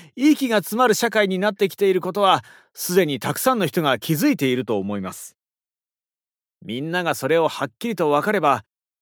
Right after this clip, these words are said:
もう正義を語るのはやめませんか、という人が出てくるんじゃないかな。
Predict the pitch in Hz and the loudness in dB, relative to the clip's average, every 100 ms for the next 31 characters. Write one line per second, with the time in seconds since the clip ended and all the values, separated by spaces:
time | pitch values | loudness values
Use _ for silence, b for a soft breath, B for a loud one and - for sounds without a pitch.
0 | _ 160 208 247 214 - 262 262 208 196 | _ -2 2 4 2 2 0 2 2 2
1 | 185 196 226 240 214 180 175 202 247 262 | 2 -2 -2 -2 0 0 0 -2 -2 -4
2 | 277 254 214 220 214 - _ _ _ - | -4 -4 -4 -2 -2 -2 _ _ _ 2
3 | 226 233 247 - 247 214 180 175 202 202 | 2 4 2 2 2 2 0 -2 -4 0
4 | 202 185 185 185 175 175 180 170 | 0 0 -2 -2 0 2 4 4